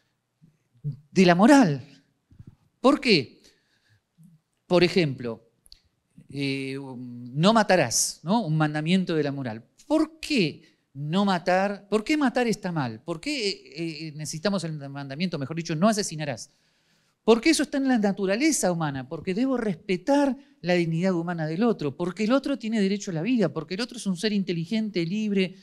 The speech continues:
creado a imagen y semejanza de Dios, porque el otro tiene corporeidad por lo que fuere. El asunto es que yo debo respetar en el otro su naturaleza.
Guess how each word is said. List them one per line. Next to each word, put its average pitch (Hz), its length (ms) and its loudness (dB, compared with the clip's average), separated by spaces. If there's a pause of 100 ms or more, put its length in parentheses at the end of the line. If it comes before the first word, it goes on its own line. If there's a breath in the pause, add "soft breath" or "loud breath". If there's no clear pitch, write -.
(200 loud breath)
creado 226 240 6
a 226 40 2
imagen 214 300 -6
y 190 60 -6
semejanza 185 420 -8
de 180 100 -8
Dios, 208 280 -6
porque 175 200 -6
el 196 60 -2
otro 226 200 -4
tiene 190 200 -2
corporeidad 180 560 -4
por 175 140 -6
lo 165 100 -4
que 165 80 -8
fuere. 220 480 2 (340 loud breath)
El 180 140 0
asunto 277 300 -2
es 220 80 -2
que 190 100 -4
yo 233 160 -2
debo 254 260 -4
respetar 202 600 -4
en 233 100 -2
el 208 140 -2
otro 220 220 -4
su - 220 -2
naturaleza. 156 880 0